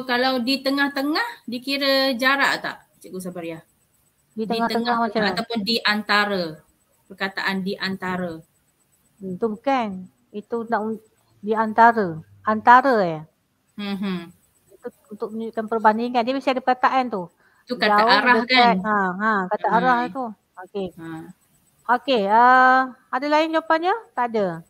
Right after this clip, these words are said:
Speaker 1: Okey, kawan saya dekat sini, Ainul Mardiah. Kawan rapat saya belajar di luar negara.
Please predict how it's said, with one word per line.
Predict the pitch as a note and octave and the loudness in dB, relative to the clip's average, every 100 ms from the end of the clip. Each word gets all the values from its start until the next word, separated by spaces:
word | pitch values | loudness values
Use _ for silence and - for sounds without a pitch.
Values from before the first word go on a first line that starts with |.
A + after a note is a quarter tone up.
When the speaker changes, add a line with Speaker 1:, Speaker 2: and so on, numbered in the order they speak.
| _ G3 | _ -10
Speaker 1:
Okey, | G#3+ G3+ | -6 0
kawan | A3 A#3+ C#4 | 2 4 4
saya | D#4+ C4+ C4 C#4+ | 4 4 4 4
dekat | C#4 C4+ - | 0 0 0
sini, | B3+ C4 D4 | 0 0 0
Ainul | A#3 A#3+ A#3+ B3 B3 | 0 0 0 -2 -2
Mardiah. | A#3 A#3 G#3+ G3+ A#3+ A#3 F#3 - _ _ _ | 0 -2 -4 -6 0 0 -2 -10 _ _ _
Kawan | G#3 A#3 C4 C4 | -4 0 2 2
rapat | A#3 A#3 A#3 - | 0 0 -4 -4
saya | A#3+ A3+ C4 | -4 -2 -2
belajar | A3+ A3+ A3 G#3 A#3 G#3+ | -2 -4 -4 0 -2 -2
di | G#3+ | -4
luar | G#3 A#3+ B3 B3 B3+ B3 | -6 -4 0 2 2 -2
negara. | A3 A3+ G#3+ G#3+ G#3+ G#3+ D#3 | -4 -6 -2 -2 0 -4 -4